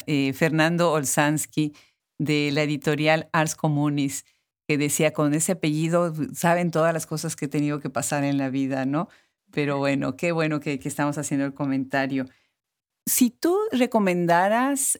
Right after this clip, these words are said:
algunos temas que se van a tratar o que ves que se van a tratar en este programa de Agua Viva, ¿cuáles recomendarías tú o cuáles mencionarías tú?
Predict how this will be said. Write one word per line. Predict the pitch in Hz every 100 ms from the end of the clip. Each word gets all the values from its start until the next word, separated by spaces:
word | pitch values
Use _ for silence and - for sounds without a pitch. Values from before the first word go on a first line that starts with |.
| -
algunos | 160 156 151 190 220 226 214 -
temas | 180 185 185 190 190 -
que | - 160
se | 151 151
van | 156
a | 175 175
tratar | 151 110 - 147 160
o | 165
que | 151
ves | 160
que | 175
se | 170
van | 151 151
a | 151
tratar | 143 - 147
en | 151 147
este | 147 156
programa | - 143 127 139 135 143 147
de | 147 147
Agua | 131 123 123 123
Viva, | 147 151 135 135 - _ _ _ _ _
¿cuáles | 220 247 254 240
recomendarías | - 180 165 151 147 151 -
tú | 165
o | 165 156
cuáles | 185 185 180
mencionarías | 175 160 - 143 139 139 139 131 -
tú? | - - -